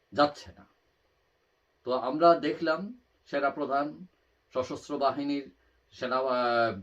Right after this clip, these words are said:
বিমান বাহিনী, নৌবাহিনী প্রধানেরাও তার কাছে যেতে হয় এবং এটা অনেকে মনে করেন এটা একটা সৌজন্যতা, আহ, যে, আহ,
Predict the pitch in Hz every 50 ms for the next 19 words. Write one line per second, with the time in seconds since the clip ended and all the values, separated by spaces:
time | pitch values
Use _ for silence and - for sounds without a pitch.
0 | - 104 117 - 127 123 131 131 131 131 131 127 127 131 127 127 127 123 127 131
1 | 123 127 131 127 127 127 123 123 123 123 113 127 131 127 127 127 123 123 120 -
2 | - _ _ _ _ _ _ _ _ - 120 113 110 135 131 - 135 113 98 123
3 | 123 - 135 98 117 113 127 151 - - _ _ _ _ _ _ - 104 104 113
4 | 113 110 110 - 123 131 180 180 170 156 156 151 127 127 131 143 143 156 143 139
5 | 139 131 127 - 131 127 131 131 - - 123 - - 117 113 - - 127 127 131
6 | 120 139 135 135 143 143 143 - 175 190 - - _ _ _ _ _ _ _ 113
7 | 113 113 110 101 98 90 87 107 107 101 101 98 92 87 85 - - 117 117 110
8 | 98